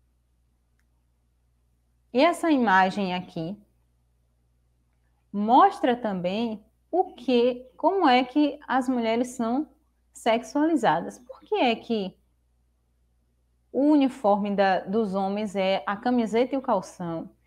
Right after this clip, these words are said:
e o uniforme das mulheres tem que ser um top e uma calcinha, os, com seu corpo todo exposto à mostra? Existe realmente a necessidade?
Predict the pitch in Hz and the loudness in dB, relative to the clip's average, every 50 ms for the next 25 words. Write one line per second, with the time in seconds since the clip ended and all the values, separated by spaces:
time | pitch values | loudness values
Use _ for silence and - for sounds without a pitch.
0 | _ _ _ _ _ _ - 339 359 359 349 339 311 311 - 262 247 254 247 240 | _ _ _ _ _ _ -6 -4 -2 0 4 4 4 2 4 2 2 2 2 2
1 | 226 233 233 226 233 220 208 202 196 202 208 226 226 - 269 254 - 254 247 - | 4 2 2 2 0 -4 -2 -2 0 0 0 -2 -4 -6 -6 -6 -4 -8 -8 -6
2 | - 240 240 233 233 - _ 233 226 247 277 294 294 - 302 285 262 240 208 196 | -6 -4 -4 -4 -6 -4 _ 4 6 6 4 4 2 0 2 2 2 2 -2 -2
3 | 208 - 196 185 185 - - - - 165 165 165 196 - _ _ _ _ _ _ | -2 -2 -2 -2 -2 -8 -16 -12 -10 -10 -8 -10 -12 -14 _ _ _ _ _ _
4 | _ _ _ _ _ _ 196 220 214 - - - - - 233 233 233 - 254 226 | _ _ _ _ _ _ -4 -4 -4 -6 -14 -12 -4 -2 -2 -2 2 2 2 2
5 | 226 226 - 208 208 196 - - 214 - - - 247 330 311 311 330 285 - - | 2 2 0 0 0 0 -2 -8 -10 0 6 8 8 8 8 4 2 0 -2 -4
6 | - _ 208 196 196 196 - - 208 208 - _ _ _ _ _ _ - 202 220 | -6 _ 0 0 0 -2 -6 -10 -12 -12 -12 _ _ _ _ _ _ 0 0 0
7 | 214 196 180 175 180 185 - - 214 220 226 - _ _ _ _ _ _ _ _ | 2 0 2 2 0 0 -2 -8 -10 -10 -10 -12 _ _ _ _ _ _ _ _
8 | _ _ _ _ _ _ _ _ _ _ _ _ _ _ _ _ _ _ _ _ | _ _ _ _ _ _ _ _ _ _ _ _ _ _ _ _ _ _ _ _
9 | _ _ _ _ _ _ _ _ _ _ _ _ _ _ _ _ _ _ _ _ | _ _ _ _ _ _ _ _ _ _ _ _ _ _ _ _ _ _ _ _
10 | _ - 220 220 202 233 294 311 - 330 294 285 285 311 330 262 247 240 247 247 | _ 0 0 0 2 2 0 2 4 4 6 6 6 6 4 4 2 2 0 0
11 | 233 214 214 208 208 - 190 - - 196 170 175 180 214 254 285 269 262 247 | -2 -2 -2 -4 -4 -6 -6 -6 -6 -2 4 6 6 6 6 4 0 -2 -4